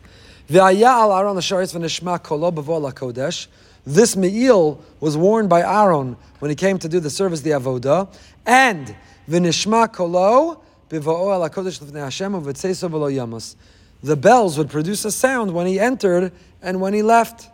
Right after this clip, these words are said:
When he entered and when he left. L'chayra, ein min hanamas hakavod she'adam gadol yelech im begadim sheish b'm pa'amonim she'mitzatzelim b'em b'chol psios m'psiosav. What was the purpose of these garments?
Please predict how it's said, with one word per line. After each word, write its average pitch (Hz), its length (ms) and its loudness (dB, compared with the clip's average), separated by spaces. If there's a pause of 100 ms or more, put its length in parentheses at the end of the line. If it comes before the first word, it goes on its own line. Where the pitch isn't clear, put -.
(360)
When 170 160 0
he 202 120 0
entered 202 300 -2
and 165 80 -2
when 170 120 -4
he 180 60 -4
left. 180 420 -2 (500)
L'chayra, 202 720 4 (580)
ein 302 240 2
min 240 140 -2
hanamas 190 540 0
hakavod 180 400 -4
she'adam 175 340 -4
gadol 180 240 2
yelech 185 320 0
im 156 120 -6
begadim 175 220 -2
sheish 165 240 -6
b'm 151 140 -10
pa'amonim 156 440 -4
she'mitzatzelim 143 640 -6
b'em 143 260 -4 (400)
b'chol 151 220 -4
psios 196 300 0
m'psiosav. 139 760 -4 (580)
What 220 180 6
was 269 140 -2
the 208 80 2
purpose 196 360 0
of 175 120 -2
these 170 140 -2
garments? 175 640 0